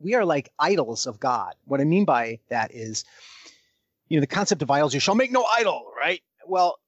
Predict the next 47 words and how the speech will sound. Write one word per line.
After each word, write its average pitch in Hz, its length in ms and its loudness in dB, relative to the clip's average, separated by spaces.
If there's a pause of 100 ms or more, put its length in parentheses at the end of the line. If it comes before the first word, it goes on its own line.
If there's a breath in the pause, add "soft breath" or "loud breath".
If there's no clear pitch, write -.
(540)
it's - 100 -4
a - 20 -6
common 269 460 2
misunderstanding 202 920 2
to - 120 -4
believe 147 540 0
that 131 280 0
the 147 100 0
little 175 340 4 (160)
bronze 151 420 0
and 117 240 -2
wooden 139 260 0
statues, 131 560 -4
whatever, 117 320 -6 (360 soft breath)
that 160 160 -2
they 190 80 2
actually 180 320 2
believed 170 320 2
those 165 260 2
were 156 60 -4
the 135 80 -6
gods 120 420 0
and 127 100 0
they 127 60 0
worshiped 127 380 -2
them. 104 200 -6 (240)
They 180 120 0
didn't. 127 560 -6 (340 soft breath)
There, 180 200 0
it 208 120 2
is 262 260 2
idol 170 260 0
worship, 190 460 -2 (280)
but 190 240 0 (100)
what 185 300 -4
they 196 120 2
actually 226 440 -4
believed 214 500 -4
was 123 440 -2
they 151 120 0
would 147 160 -2
create 196 480 -4
the 165 200 -2
image 131 440 -2
of 117 100 -12
the 117 80 -10
god, 110 540 -4